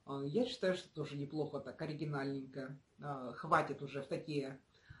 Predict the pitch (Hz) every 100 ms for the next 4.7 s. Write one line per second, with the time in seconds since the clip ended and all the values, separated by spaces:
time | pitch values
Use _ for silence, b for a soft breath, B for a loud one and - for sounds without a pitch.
0 | B - - 190 165 160 - 165 147 240
1 | 330 - - - - 220 220 196 202 196
2 | 190 185 185 160 156 156 151 147 - 151
3 | 143 147 123 - - 202 269 302 - -
4 | 151 151 190 247 247 190 185